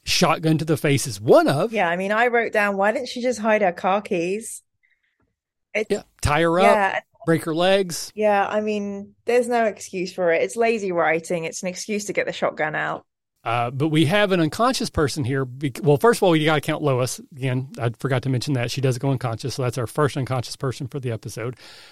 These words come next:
Speaker 1: And then Chloe just knocks the snot out of Martha. And actually, this was my, the most shocking thing that happens in this episode is when Chloe just comes out of nowhere with that rolling pin.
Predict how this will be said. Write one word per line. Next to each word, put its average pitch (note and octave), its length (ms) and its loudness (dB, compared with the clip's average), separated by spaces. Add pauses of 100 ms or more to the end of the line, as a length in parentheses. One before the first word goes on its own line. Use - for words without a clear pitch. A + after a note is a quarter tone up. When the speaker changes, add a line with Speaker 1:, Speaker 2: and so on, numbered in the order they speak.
(220)
Speaker 1:
And E3+ 160 4
then F3+ 120 4
Chloe C4+ 480 4
just - 380 0
knocks B3+ 520 4
the D#3+ 100 0
snot G#3 520 2
out D#3 140 2
of D3 80 4
Martha. D#3 480 4
And D#3 160 2
actually, A#3+ 300 4
this G#3+ 240 4
was D4+ 120 4
my, A3+ 240 4
the E3 120 2
most F3+ 260 6
shocking F#3+ 600 2
thing G3+ 180 4
that F3 120 0
happens D#3+ 380 0
in D#3+ 120 2
this D#3 180 2
episode F#3+ 500 2
is E3+ 140 4
when E3 180 2
Chloe G3 340 4
just G3+ 180 2
comes F#3+ 240 0
out D#3+ 120 4
of C3+ 80 0
nowhere F3+ 480 4
with F#3 120 2
that D#3+ 180 0
rolling D#3+ 340 2
pin. G#3+ 400 2